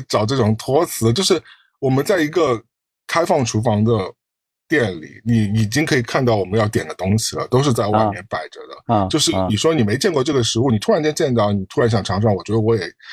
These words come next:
Speaker 1: 可以理解。他这些东西就旁边桌都是在吃一样的东西，那
Speaker 2: 是。
Speaker 1: 就是我反复问了他三次，我说：“你要不要吃？”就是一样的东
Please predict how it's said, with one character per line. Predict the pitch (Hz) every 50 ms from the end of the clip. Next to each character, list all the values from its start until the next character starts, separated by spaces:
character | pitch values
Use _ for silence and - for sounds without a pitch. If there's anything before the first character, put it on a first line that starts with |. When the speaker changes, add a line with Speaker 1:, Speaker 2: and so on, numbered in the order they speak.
| - - -
Speaker 1:
可 | - 131
以 | 127
理 | 101 95 95
解。 | 98 110 90
他 | - 160 180 - _ - -
这 | - 170
些 | 175 175
东 | 180 180
西 | 190 - 139 117
就 | - - 160
旁 | 127 - 110 113
边 | 131 165 170
桌 | 170 175 180
都 | 196 214
是 | 220
在 | - 113 104
吃 | 110 - - - 113
一 | 101 101
样 | 131 147
的 | 113 80
东 | 76 76 - -
西， | - - - _ _ _ - - - - - _ -
那 | 170 156 139 120
Speaker 2:
是。 | 107 104 87 - _ _ _ _
Speaker 1:
就 | - 165
是 | 160 151
我 | 101
反 | - - - 101 104
复 | 143 151 147
问 | 147 127
了 | 104
他 | - 120
三 | 117 - 135 131 139
次， | - - 107
我 | 92
说 | 113 117
：“你 | 101 90
要 | 92 92 90
不 | -
要 | - - - -
吃？” | - - - -
就 | - 339
是 | - 127
一 | 113
样 | - 117 117 95
的 | 76
东 | - -